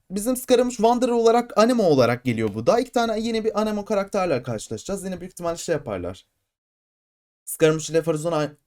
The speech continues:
ayrı ayrı bannerlara koyma şansları var ama büyük ihtimalle bu sefer aynı bannerlarda olacaklardır gibi gözüküyor bu ikili. Ama kaç tane Run banner koyarlar orası şüpheli. Yine iki veya üç tane Run banner göreceğiz gibi gözüküyor.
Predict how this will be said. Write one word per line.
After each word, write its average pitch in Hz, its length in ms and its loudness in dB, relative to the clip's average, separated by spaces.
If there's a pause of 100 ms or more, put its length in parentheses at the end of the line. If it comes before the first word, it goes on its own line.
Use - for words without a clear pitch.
ayrı 160 520 2
ayrı 135 340 2
bannerlara 127 400 0
koyma 131 280 -4
şansları 131 460 -4
var 165 120 2
ama 185 260 -6 (380)
büyük 190 120 -2
ihtimalle 190 280 -4
bu 180 60 -8
sefer 190 320 0
aynı 160 240 0
bannerlarda 127 460 -2
olacaklardır 139 840 0
gibi 131 180 -6
gözüküyor 117 440 -6
bu 131 140 0
ikili. 98 400 -6 (840)
Ama 196 140 -2
kaç 190 180 -4
tane 139 200 -2
Run 120 180 -2
banner 117 220 -4
koyarlar 127 300 -2
orası 135 320 -4
şüpheli. 123 260 -4
Yine 147 180 -2
iki 147 420 -4
veya 139 240 0
üç 131 100 -12
tane 135 260 -2
Run 135 160 -2
banner 135 160 -4
göreceğiz 131 420 -2
gibi 92 140 -12
gözüküyor. 95 440 -6